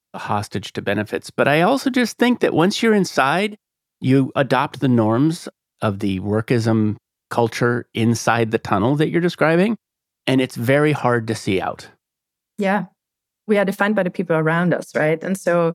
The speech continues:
Speaker 2: if we are in the systems and if we are in those places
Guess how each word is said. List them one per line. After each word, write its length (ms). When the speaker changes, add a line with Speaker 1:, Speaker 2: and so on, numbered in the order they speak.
Speaker 2:
if 160
we 140
are 240
in 160
the 80
systems 640
and 160
if 160
we 160
are 260
in 200
those 200
places 480